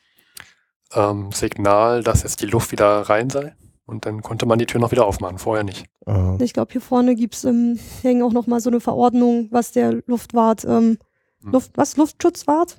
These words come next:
Speaker 1: Ich weiß nicht genau, wie der heißt. Mir war die Luftschutz-
Speaker 2: Gasschleusenordnung. In der Gasschleuse aufzuhängen. Beim Fliegealarm. Türen zur Gasschleuse und zum Luftschutzraum öffnen. Beim Betreten des Luftschutzraums nicht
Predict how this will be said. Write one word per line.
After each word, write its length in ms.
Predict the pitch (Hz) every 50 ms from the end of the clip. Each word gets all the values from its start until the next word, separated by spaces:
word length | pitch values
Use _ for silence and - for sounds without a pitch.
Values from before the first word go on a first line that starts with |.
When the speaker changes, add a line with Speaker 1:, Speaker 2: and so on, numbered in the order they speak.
| -
Speaker 1:
Ich 140 | - 110 -
weiß 180 | 113 113 110 -
nicht 140 | 123 -
genau, 260 | - 113 107 104 107 -
wie 60 | 113
der 120 | 110 98
heißt. 280 | 98 95 98 98 - -
Mir 100 | 107 98
war 120 | 95 98 98
die 60 | 117
Luftschutz- 400 | 113 117 131 117 98 92 - -
Speaker 2:
Gasschleusenordnung. 1300 | 107 - - - 117 110 113 120 120 113 117 113 - - 104 107 110 110 110 101 98 98 98 104 101 - _ _ _ _ _ _ _ _ _ _ _ - - - _ -
In 160 | 135 127 139
der 140 | 139 127 110
Gasschleuse 680 | - 110 107 120 131 - - - 120 117 117 - 107
aufzuhängen. 600 | 92 101 110 104 - - - 101 98 90 90 92 92 -
Beim 240 | - 107 104 107 110
Fliegealarm. 840 | 113 - - 139 143 131 123 92 98 98 98 101 98 95 95 98 - - - - - - - - _ _ _
Türen 480 | - - 143 165 165 156 151 151 151 151
zur 240 | 147 - - 117 -
Gasschleuse 680 | - 117 117 135 135 - - 135 135 139 131 123 131
und 180 | 117 117 117 -
zum 220 | 113 107 107 107
Luftschutzraum 880 | 117 135 135 - - - - - 127 120 - - - - 110 110 110 -
öffnen. 560 | - 139 139 - - 151 147 143 143 127 120
Beim 180 | 113 113 113 107
Betreten 500 | 107 - - - 120 123 135 - - 117
des 240 | - 107 - - -
Luftschutzraums 640 | 131 131 - - - 135 120 - - 117 110 107 104
nicht 320 | 123 143 - - - -